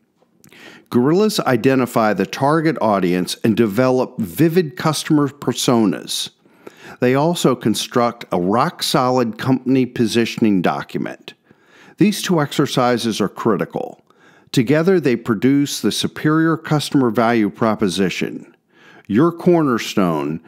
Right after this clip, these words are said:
enabling the build-out of your compelling brand story. Without this solid foundation, you are left with an inferior demand generation engine,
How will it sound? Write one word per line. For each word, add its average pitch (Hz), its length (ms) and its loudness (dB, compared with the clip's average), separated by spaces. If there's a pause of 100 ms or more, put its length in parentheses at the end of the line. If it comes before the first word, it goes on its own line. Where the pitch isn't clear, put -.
(240)
enabling 127 640 2
the 90 100 2
build-out 120 640 0
of 101 140 -2
your 104 120 4
compelling 135 760 0
brand 104 400 2
story. - 720 -4 (920)
Without 180 340 2
this 170 180 2
solid 143 480 0
foundation, 107 960 0 (360)
you 147 160 4
are 160 100 2
left 131 320 0
with 120 160 2
an 98 300 2
inferior 147 720 2
demand 120 540 2
generation 107 720 2
engine, 76 600 -4